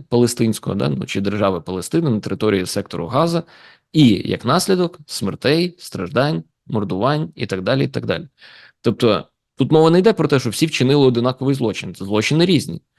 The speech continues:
Мова йде про дві сторони, які приймають участь у війні. Але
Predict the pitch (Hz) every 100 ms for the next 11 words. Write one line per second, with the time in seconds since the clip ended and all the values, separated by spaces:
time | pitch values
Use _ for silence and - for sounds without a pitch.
0 | _ _ _ _ - 123 139 123 123 120
1 | 113 - - 98 151 185 139 - - -
2 | 120 120 104 90 107 104 101 98 95 101
3 | 101 90 - 98 98 - - 107 110